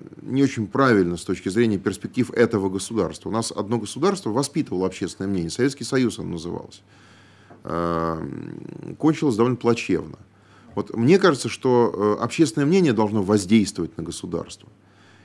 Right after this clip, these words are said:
И в данном случае, э, вы имеете тот самый уникальный шанс воздействия над госу-, э, на государство, как, э, люди молодые, имеющие, на мой взгляд, очень хорошие перспективы, потому что вы получаете хорошее образование в хорошем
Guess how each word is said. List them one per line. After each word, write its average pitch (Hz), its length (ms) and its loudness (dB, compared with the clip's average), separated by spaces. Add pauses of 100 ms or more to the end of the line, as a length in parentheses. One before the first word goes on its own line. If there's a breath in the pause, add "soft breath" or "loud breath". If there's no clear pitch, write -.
(120 soft breath)
И 101 60 0
в 98 80 2
данном 139 260 4
случае, 117 760 2
э, 95 680 -2
вы 104 800 2
имеете 123 340 2
тот 117 160 -4
самый 113 300 0
уникальный 113 440 0
шанс 113 300 -4
воздействия 104 720 2
над 92 160 -4
госу-, 107 320 -6
э, 98 340 -2
на 101 160 0
государство, 160 680 -2 (720 soft breath)
как, - 300 2
э, 95 260 -4
люди 117 240 4
молодые, 104 640 4
имеющие, 95 600 0
на 95 120 -2
мой 104 140 0
взгляд, 90 220 -2
очень 87 160 -6
хорошие 113 380 -2
перспективы, 117 540 -2
потому - 160 -10
что 85 100 -14
вы - 60 -16
получаете 98 400 -4
хорошее 101 380 -4
образование 110 460 -2
в - 60 -20
хорошем 113 360 -6